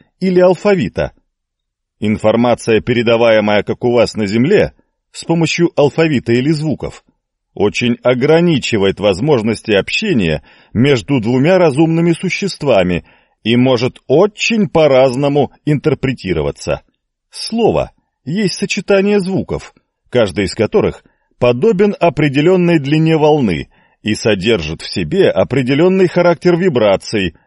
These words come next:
то же, что и графическое изображение волн. Только для другого типа восприятия, который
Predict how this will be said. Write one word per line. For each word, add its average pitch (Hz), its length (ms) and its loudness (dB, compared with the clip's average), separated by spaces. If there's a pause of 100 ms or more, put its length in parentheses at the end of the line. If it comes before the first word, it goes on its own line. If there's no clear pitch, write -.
(280)
то 82 320 0
же, 147 300 0 (160)
что - 280 -4
и 90 120 0
графическое 143 800 -2
изображение 113 640 0
волн. 78 460 -2 (440)
Только 131 560 0
для 143 260 0
другого 175 520 4
типа 180 260 -2
восприятия, 160 840 -2 (340)
который 139 440 0